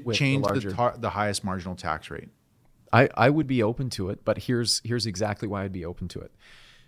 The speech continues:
Speaker 1: We have to create an environment here in B C where we're not sending some of our brightest, most innovative people into other marketplaces. So the, the example I would use right now,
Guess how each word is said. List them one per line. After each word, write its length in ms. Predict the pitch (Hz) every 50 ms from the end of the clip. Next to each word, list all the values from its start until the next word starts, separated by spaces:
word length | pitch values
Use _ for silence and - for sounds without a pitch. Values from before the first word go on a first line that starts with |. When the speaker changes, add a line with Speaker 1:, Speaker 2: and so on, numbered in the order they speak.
| _ _ _ _
Speaker 1:
We 280 | - 104 98 139 175 165
have 420 | - - - - 107 110 - - -
to 80 | 135
create 300 | 127 - - 110 101 95
an 40 | 98
environment 460 | 90 - - - - 170 196 185 120
here 160 | 110 117 110
in 100 | 107 104
B 120 | 92 101 87
C 300 | - - - 92 101 123
where 180 | 123 117 107
we're 140 | 98 101 104 101
not 200 | 98 98 87 -
sending 480 | - - 110 98 95 98 92 92 92
some 220 | 95 - - 101 101
of 100 | 101 95
our 200 | 95 92 87 85
brightest, 440 | 92 101 104 98 98 104 101 -
most 200 | - 98 92 -
innovative 420 | 101 95 95 90 90 90 90 85 -
people 280 | - 101 - - 90
into 140 | 90 87 92
other 180 | 87 90 92 85
marketplaces. 720 | 82 80 85 - - - - - - - - - - -
So 320 | - - 127 110 107 - - - -
the, 180 | 110 113 110 -
the 100 | - 113
example 400 | 113 101 92 107 117 123 - 127
I 60 | 120 110
would 160 | 107 101 101
use 180 | 98 95 90
right 160 | 98 92 90 92
now, 280 | 95 92 92 92 -